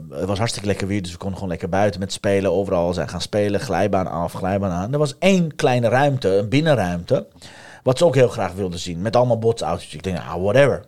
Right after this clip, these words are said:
En ik, ik, ik zie dat echt niet, hè. Dus ik ga daar naar binnen, kids gaan lopen natuurlijk, pssst, eh, heel hartstikke vooruit. En, en, eh, en ik, ik liep er achteraan.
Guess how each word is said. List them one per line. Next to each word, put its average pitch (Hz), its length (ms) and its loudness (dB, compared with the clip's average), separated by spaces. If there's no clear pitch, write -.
En 113 160 -4
ik, 127 180 -2
ik, 143 220 -4
ik 156 200 -4
zie 170 140 2
dat 156 120 4
echt 147 160 6
niet, 131 140 0
hè. 127 120 2
Dus 151 160 0
ik 170 60 0
ga 180 140 6
daar 170 120 4
naar 147 120 4
binnen, 190 260 4
kids 196 240 4
gaan 143 140 2
lopen 151 280 4
natuurlijk, 123 300 0
pssst, - 320 -6
eh, 101 100 -10
heel 131 120 6
hartstikke 143 360 2
vooruit. 123 500 2
En, 120 240 4
en, 110 300 0
eh, 95 560 0
en 117 120 0
ik, 147 220 0
ik 143 80 0
liep 143 140 4
er 117 80 2
achteraan. 160 540 2